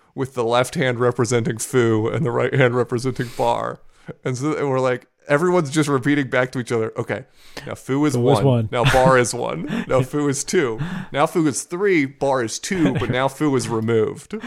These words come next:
Speaker 2: Right, 'cause
Speaker 1: And,
Speaker 2: we had a
Speaker 1: like, it was,
Speaker 2: conditional if foo is two, bar is not theirs. So everybody just has to
Speaker 1: it
Speaker 2: re-,
Speaker 1: was,
Speaker 2: yeah.
Speaker 1: it was so funny because we were all just standing there, like, with our hands up, making motions to, like,
Speaker 2: It was one of those things that, like,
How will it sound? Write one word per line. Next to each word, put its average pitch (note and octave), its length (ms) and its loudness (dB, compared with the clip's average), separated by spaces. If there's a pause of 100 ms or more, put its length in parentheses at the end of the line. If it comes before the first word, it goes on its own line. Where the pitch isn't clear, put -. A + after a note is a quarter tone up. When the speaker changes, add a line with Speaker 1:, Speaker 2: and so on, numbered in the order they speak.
(140)
Speaker 2:
Right, D3 260 4
'cause D3 140 4
Speaker 1:
And, C#3+ 80 2
Speaker 2:
we D3+ 80 10
had D#3+ 80 8
a D#3+ 40 8
Speaker 1:
like, - 100 0
it E3+ 60 8
was, - 100 4
Speaker 2:
conditional C#3+ 480 4
if B2 100 2
foo C3+ 220 4
is B2 160 0
two, B2+ 180 4
bar A#2+ 260 6
is A#2 140 0
not A#2 240 -2
theirs. A#2+ 340 -4 (500)
So - 120 2
everybody C#3 280 6
just C3 100 2
has B2+ 160 6
to C3+ 80 8
Speaker 1:
it B2 40 10
Speaker 2:
re-, A#2+ 80 6
Speaker 1:
was, - 460 -6
Speaker 2:
yeah. G#2 240 -8 (100)
Speaker 1:
it E3+ 120 0
was E3+ 200 2
so E3+ 360 4
funny C3+ 420 2
because C3+ 300 0
we D3 100 0
were D3+ 260 2
all D3+ 120 4
just D#3+ 240 -4
standing C#3 420 0
there, C3 180 0
like, B2 220 -2
with B2+ 120 -8
our B2 140 0
hands B2 380 -2
up, A2 260 -4
making A#2+ 420 -4
motions A#2+ 720 -4
to, - 140 -4
like, A#2 160 -2
Speaker 2:
It D#3 40 4
was C#3 100 4
one D#3+ 180 4
of G#3+ 80 4
those G3+ 220 4
things D#3+ 380 4
that, B2 220 4
like, B2 320 0